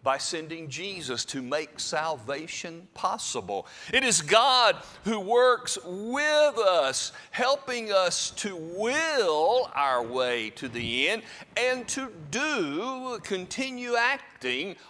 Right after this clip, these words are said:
all the way to the end. We therefore have both sides.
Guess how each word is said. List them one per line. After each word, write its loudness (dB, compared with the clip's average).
all 6
the -2
way 2
to -8
the -2
end. -2
We -4
therefore -2
have -4
both 0
sides. 2